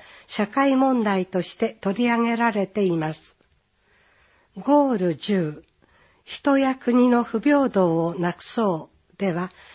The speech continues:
貧しい人の収入増加や弱い立場の人の差別を是正することなどで、国内や国と国との間での不平等や経済的格差などをなくすことを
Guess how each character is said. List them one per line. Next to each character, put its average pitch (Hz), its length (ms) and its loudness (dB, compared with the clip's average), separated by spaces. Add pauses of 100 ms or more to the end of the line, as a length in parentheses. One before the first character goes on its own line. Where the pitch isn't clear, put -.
(200)
貧 196 300 0
し 208 340 -2
い - 20 -4
人 214 300 -2
の 190 140 4
収 233 320 -2
入 233 320 2
増 208 280 0
加 214 200 -4
や 196 180 -2 (420)
弱 240 300 2
い 254 140 0
立 254 280 -4
場 208 140 4
の 190 140 2
人 - 200 -2
の 226 140 2
差 247 220 -2
別 220 400 -2
を 214 160 -2 (360)
是 220 220 2
正 254 300 4
す 247 180 -2
る 247 140 0
こ 240 160 -4
と 226 160 0
な 254 160 2
ど 214 160 0
で、 - 200 -4 (680)
国 214 320 -2
内 196 300 2
や 190 180 0 (300)
国 240 320 2
と - 320 -2
国 262 300 -2
と 285 180 2
の 196 340 2
間 233 440 0
で 240 120 0
の 190 240 2 (320)
不 - 160 -4
平 277 340 4
等 175 280 2
や 165 200 -2 (520)
経 277 240 2
済 277 260 0
的 269 300 -6
格 262 240 -8
差 226 160 0
な 247 160 0
ど 208 160 0
を 185 100 4
な 180 140 0
く - 80 -14
す - 180 -18
こ 240 140 -6
と 240 260 -2
を 226 200 -2